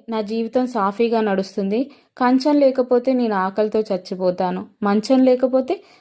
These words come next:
నేను విశ్రాంతి లేక అలసిపోయి అలా అయినా చచ్చిపోతాను. కాబట్టి మీ విలువలు వేరువేరైనా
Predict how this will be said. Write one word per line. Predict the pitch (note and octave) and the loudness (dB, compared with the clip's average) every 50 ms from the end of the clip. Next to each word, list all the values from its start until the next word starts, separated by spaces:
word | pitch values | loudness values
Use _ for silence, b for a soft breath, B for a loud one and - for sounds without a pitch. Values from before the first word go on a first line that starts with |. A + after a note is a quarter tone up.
| b b | b b
నేను | A3+ A3 A3+ A3 G#3 | 0 0 2 2 0
విశ్రాంతి | G3 G3 G3 G3 - - A3+ A#3 A3+ A3+ B3 | 0 -2 -4 -4 -2 -2 0 0 2 2 2
లేక | A3+ A3+ A3+ A#3 A3+ C4 | 2 2 2 2 2 0
అలసిపోయి | A#3+ G#3+ G3+ G#3 G#3 - - - A#3 A#3+ B3 | 0 0 0 -2 -4 -4 -6 -2 0 0 2
అలా | A#3 F3 E3+ F3 F3+ | 2 0 0 0 0
అయినా | F#3 G3+ A3+ A#3+ A#3+ C4 C#4+ C#4 - | 0 2 2 2 2 0 0 0 -2
చచ్చిపోతాను. | C4 B3+ - - - - G3 F#3 F#3+ F#3 F#3 F3+ - b b b b b b b b b _ - | -4 -4 -4 -12 -6 -4 -4 -2 0 -2 -2 -2 -6 b b b b b b b b b _ -4
కాబట్టి | C#4+ C#4+ D4 C#4+ C4+ D4 C#4+ D4 E4 D#4+ D#4+ | -2 0 0 2 2 0 0 0 0 2 4
మీ | C#4+ C4 B3 B3 | 4 4 4 2
విలువలు | A#3 A3+ A3 A3 A3+ B3+ C4 C4 | 2 0 0 0 2 2 2 2
వేరువేరైనా | B3 A3+ A3 G#3+ G#3+ A3 A3+ A3 A3 G#3 G#3 G3+ G3 G3 F#3+ G3 A#3+ C#4+ C#4+ A3 | 2 2 2 2 2 2 2 2 2 2 4 2 0 0 -2 -4 -4 -4 -4 -6